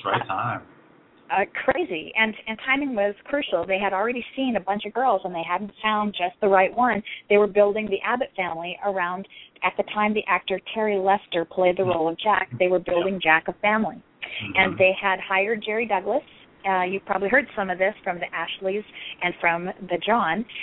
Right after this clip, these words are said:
Speaker 2: They had hired Jerry Douglas, but they were looking for girls to be his sisters. And, um, I was sort of the last person they saw before they thought, you know, out of these few, I'm sure we'll find something. And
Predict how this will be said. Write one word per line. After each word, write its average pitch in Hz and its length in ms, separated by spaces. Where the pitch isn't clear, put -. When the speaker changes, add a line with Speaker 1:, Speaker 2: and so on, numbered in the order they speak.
Speaker 2:
They 190 120
had 196 120
hired 185 280
Jerry 233 200
Douglas, 185 400
but 175 100
they 165 100
were 165 140
looking 165 400
for 226 80
girls 170 400
to 202 80
be 175 240
his 196 140
sisters. 165 380
And, 175 320
um, 165 480
I 190 80
was 202 220
sort 196 140
of 185 100
the 180 80
last 175 400
person 202 280
they 175 240
saw 196 400
before 165 360
they 165 180
thought, 165 240
you 180 60
know, 196 320
out 185 100
of 190 180
these 208 160
few, 175 460
I'm 170 220
sure 175 100
we'll 165 160
find 160 240
something. 170 340
And 202 340